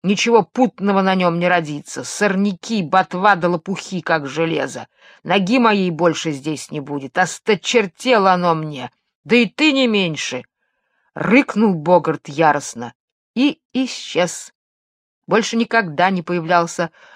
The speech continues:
в Норткемптоншире. А Джонс улыбнулся и давай косить дальше. Скосил всё поле, подобрал огромную косу Богарта и пошёл домой.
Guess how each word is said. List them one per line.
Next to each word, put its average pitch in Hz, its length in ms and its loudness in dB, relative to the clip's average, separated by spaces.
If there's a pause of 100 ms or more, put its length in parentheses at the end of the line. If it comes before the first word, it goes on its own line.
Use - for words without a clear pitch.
в 147 140 -10
Норткемптоншире. 156 1300 -2 (1200)
А 175 120 4
Джонс 202 380 0
улыбнулся 240 800 0
и 311 180 2
давай 233 380 4
косить 185 500 -4
дальше. 165 500 0 (220)
Скосил 240 560 -2
всё 185 260 -6 (120)
поле, 262 500 4
подобрал 247 680 2
огромную 180 580 0
косу 175 340 -2
Богарта 240 800 2
и 302 100 -2
пошёл 208 460 -2
домой. 139 460 -6